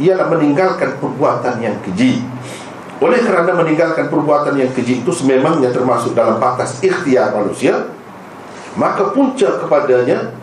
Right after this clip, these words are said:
iaitu sifat malu, dikira sebahagian daripada iman juga. Jadi dengan sebab malu, dia tak buat benda-benda yang keji. Benda-benda yang keji tu, kan, kita boleh nak buat pun boleh, tak buat pun boleh.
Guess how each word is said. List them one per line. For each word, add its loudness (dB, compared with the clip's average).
iaitu 2
sifat 0
malu, 2
dikira 2
sebahagian 0
daripada 2
iman -4
juga. -14
Jadi 2
dengan 4
sebab 2
malu, 4
dia 2
tak 2
buat 0
benda-benda 2
yang 4
keji. -10
Benda-benda 4
yang 0
keji 2
tu, 2
kan, 0
kita -2
boleh 2
nak -2
buat -2
pun -4
boleh, 0
tak 0
buat 2
pun 4
boleh. 2